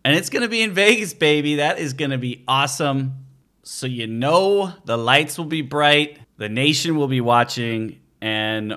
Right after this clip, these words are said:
more young stars will be entering the N F L. So, uh, just as soon as we finish talking about this, I'm sure we'll bring it up tomorrow with Jake. Hey, you start to turn around and look towards twenty twenty,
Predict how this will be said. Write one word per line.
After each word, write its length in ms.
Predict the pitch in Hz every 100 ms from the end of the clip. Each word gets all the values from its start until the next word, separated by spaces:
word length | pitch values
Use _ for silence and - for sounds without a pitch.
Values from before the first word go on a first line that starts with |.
| -
more 340 | 117 127 139
young 380 | 131 123 123 113
stars 480 | - 110 110 107 107
will 60 |
be 200 | 101 104
entering 380 | 110 113 117 113
the 80 | 110
N 160 | 90 104
F 200 | 104 104
L. 200 | 101 98
So, 420 | - 107 101 92 - _ _
uh, 220 | 107 104
just 300 | 101 127 135
as 80 | 127
soon 180 | - 139
as 80 | 123
we 120 | 127
finish 280 | 131 131 131
talking 240 | 131 120
about 300 | 120 117 120
this, 260 | 123 135 131
I'm 120 | 104
sure 300 | - 131 120
we'll 120 | 117
bring 260 | 110 139 135
it 140 | 131
up 140 | 156 -
tomorrow 500 | - 123 131 127 120
with 180 | 117
Jake. 400 | - 127 131 135 - - _
Hey, 280 | - 220 226 233
you 40 |
start 280 | - 240 -
to 60 |
turn 200 | - 226
around 280 | 208 202 196
and 100 | 180
look 180 | 170 170
towards 400 | 175 160 135 - - _
twenty 340 | - 156 143 135
twenty, 500 | - 131 131 101